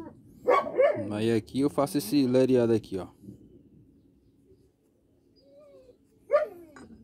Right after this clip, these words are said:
Galera, é o seguinte, é como é espiga oculta, é bom sempre você saber onde é que tá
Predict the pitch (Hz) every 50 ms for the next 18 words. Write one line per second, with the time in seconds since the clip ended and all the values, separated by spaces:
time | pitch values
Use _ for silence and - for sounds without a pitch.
0 | - _ _ _ _ _ - - - - - - - - - - - - - _
1 | _ _ 101 101 104 104 - - 117 110 107 107 101 92 - 113 - 120 120 123
2 | 123 120 117 117 113 - - - 120 110 113 101 - - 131 139 127 - 113 107
3 | 107 120 123 113 - 139 139 131 - 139 135 - 143 135 - 143 127 113 117 127
4 | 135 139 143 139 131 131 127 - - - 135 131 135 143 151 160 -